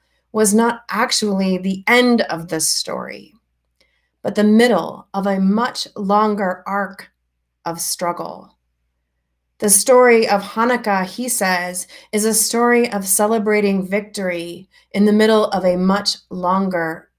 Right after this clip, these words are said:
battle. He says it reminds us, the story reminds us this year, that in the midst of this battle, of this, against this terrible pandemic,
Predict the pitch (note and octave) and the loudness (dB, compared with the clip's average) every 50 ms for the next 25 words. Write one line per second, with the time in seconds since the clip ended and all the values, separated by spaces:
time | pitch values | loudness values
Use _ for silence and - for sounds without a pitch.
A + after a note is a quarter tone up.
0 | _ _ - E3+ E3 E3 D#3+ D#3 D3+ - - - _ _ _ _ _ _ _ _ | _ _ -4 -2 -2 -2 -4 -6 -10 -14 -20 -20 _ _ _ _ _ _ _ _
1 | _ _ _ _ _ _ _ _ _ _ _ _ _ _ _ - A3+ G#3 - - | _ _ _ _ _ _ _ _ _ _ _ _ _ _ _ -2 0 0 2 4
2 | B3 B3+ B3 A#3 A#3+ - G#3+ G#3+ - - G3+ G3 G3 G3+ G#3 A3 A#3 B3 B3 G#3+ | 4 4 4 2 0 -2 -4 -4 -2 -2 0 0 2 2 2 2 2 2 2 0
3 | F#3 D#3+ D#3 D#3+ D#3+ - F#3 F#3 - - A3 A3 G#3+ G3+ G3+ F#3+ F#3+ G3 G#3 A3 | -2 -2 -4 -6 -6 -6 -4 -4 -2 -2 -2 -2 0 0 0 0 0 0 2 2
4 | A3 G#3+ G#3 G3 F#3+ G3 - C4 C4+ C4+ - G#3+ F#3+ F3+ F3 F3 F3+ F3 E3+ - | 2 0 0 -2 -4 -2 -2 -4 -4 -4 -4 -2 0 0 0 0 -2 -4 -8 -10
5 | - - - _ - G#3 G#3+ A3 G#3+ A3 A3 A#3 C4 C4+ C4 - - - G#3+ G3+ | -14 -20 -12 _ 0 2 4 4 4 6 6 6 4 4 2 -2 -2 -2 -2 0
6 | G3 G3+ G3 G3 G3 - - - F#3+ F#3+ G#3 G3+ G3+ F#3+ F#3 F3 E3+ F3 F#3 - | 2 2 2 0 0 -4 -4 -2 0 2 2 2 2 2 2 0 -2 -4 -8 -14
7 | _ _ _ _ _ _ _ _ _ _ G3+ F#3 F#3+ G3 F#3+ F#3+ - - G3+ G3+ | _ _ _ _ _ _ _ _ _ _ -6 -4 -2 -2 -2 -2 -4 -4 -4 -2
8 | G3 F#3+ F#3+ F#3+ - F#3+ F#3 - - - - G#3+ G#3+ A3 A3+ A3 G3 G3+ F#3 F3+ | -2 -2 -2 -4 -4 -6 -6 -6 -8 -10 -6 -4 -2 0 0 0 0 0 0 0
9 | F#3 - - F#3+ F3+ F3 F3 E3+ F#3+ F#3 F3+ D#3+ D#3 D#3+ - - _ _ | -2 -2 -6 -6 -6 -6 -4 -2 -2 -2 -2 -2 -6 -10 -14 -18 _ _